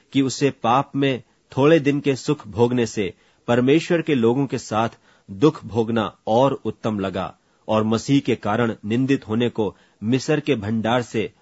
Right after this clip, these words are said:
बड़ा धन समझा, क्योंकि उसकी आंखें फल पाने की ओर लगी थीं। विश्वास ही से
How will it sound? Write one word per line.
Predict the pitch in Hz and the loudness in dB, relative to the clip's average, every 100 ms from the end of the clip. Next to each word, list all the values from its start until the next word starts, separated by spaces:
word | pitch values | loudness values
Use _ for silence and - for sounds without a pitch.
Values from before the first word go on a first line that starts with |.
| _ | _
बड़ा | 95 95 123 120 | -8 0 2 2
धन | 104 113 | -2 -8
समझा, | 104 101 98 98 80 _ _ _ | -6 -10 -8 -10 -12 _ _ _
क्योंकि | 160 180 185 | 0 0 0
उसकी | 156 143 - 160 | -2 -2 -2 -2
आंखें | 110 120 - 101 - _ _ - | 0 -2 -2 -6 -8 _ _ -2
फल | 143 160 | 0 2
पाने | - 117 127 131 | 0 -2 0 -2
की | 123 - | -4 0
ओर | 110 110 92 - | 0 0 -4 -8
लगी | 101 104 120 | -6 -2 -2
थीं। | - 110 80 _ _ _ _ | -2 -10 -10 _ _ _ _
विश्वास | 110 117 104 120 135 - | -6 -4 0 2 2 0
ही | 131 | -2
से | 139 104 85 | 0 -2 -6